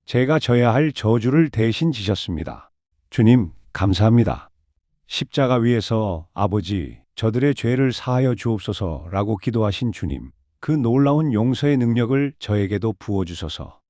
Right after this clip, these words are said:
저를 상처 입힌 사람들을 용서할 수 있는 힘을 주소서. 주님은 죄인들의 구주이십니다. 저 같은 죄인을 구원하신 주님께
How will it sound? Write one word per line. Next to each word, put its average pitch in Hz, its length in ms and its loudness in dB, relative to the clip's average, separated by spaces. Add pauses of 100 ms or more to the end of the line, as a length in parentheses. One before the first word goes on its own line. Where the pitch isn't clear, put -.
(300)
저를 117 320 4
상처 135 360 0
입힌 123 280 2
사람들을 107 580 2 (400)
용서할 110 540 2
수 - 120 -4
있는 120 240 2
힘을 135 360 -2
주소서. 87 520 -8 (500)
주님은 104 640 2 (140)
죄인들의 113 640 4
구주이십니다. 78 920 -2 (680)
저 104 140 -4
같은 147 420 2
죄인을 120 600 4
구원하신 104 640 0
주님께 101 640 -4